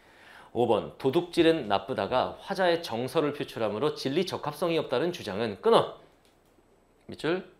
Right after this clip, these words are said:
진리 적합성이 없다. 폭력에 대한 화자의 태도를 표현하는 문장이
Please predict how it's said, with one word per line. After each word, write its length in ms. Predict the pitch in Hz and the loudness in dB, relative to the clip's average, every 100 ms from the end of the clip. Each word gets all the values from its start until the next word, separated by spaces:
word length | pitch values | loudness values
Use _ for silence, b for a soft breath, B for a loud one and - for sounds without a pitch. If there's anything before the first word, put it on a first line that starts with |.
| _ | _
진리 400 | - 120 131 131 | -2 0 0 -2
적합성이 500 | 110 - - 104 98 | -6 -8 -8 -8 -8
없다. 340 | 92 - - - _ _ _ _ - _ _ _ _ _ _ _ _ _ B B B B B B B | -10 -12 -18 -18 _ _ _ _ -20 _ _ _ _ _ _ _ _ _ B B B B B B B
폭력에 400 | - 214 220 202 | 0 4 6 8
대한 180 | 175 165 | 8 6
화자의 340 | 156 185 190 180 | 4 2 2 2
태도를 320 | 175 151 143 | 2 4 4
표현하는 420 | 185 160 147 131 | 2 2 2 0
문장이 580 | 98 98 95 113 107 | -4 -6 -4 -4 -6